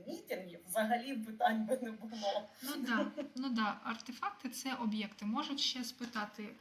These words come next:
Speaker 2: артефакти у тестуванні, які взагалі бувають артефакти у тестуванні. Ти можеш, е, згадати, які,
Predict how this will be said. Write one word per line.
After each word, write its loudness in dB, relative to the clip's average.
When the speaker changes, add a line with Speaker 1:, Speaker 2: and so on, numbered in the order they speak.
Speaker 2:
артефакти 0
у 0
тестуванні, 0
які -2
взагалі 2
бувають -2
артефакти -6
у -8
тестуванні. -4
Ти -4
можеш, 0
е, 0
згадати, -2
які, -4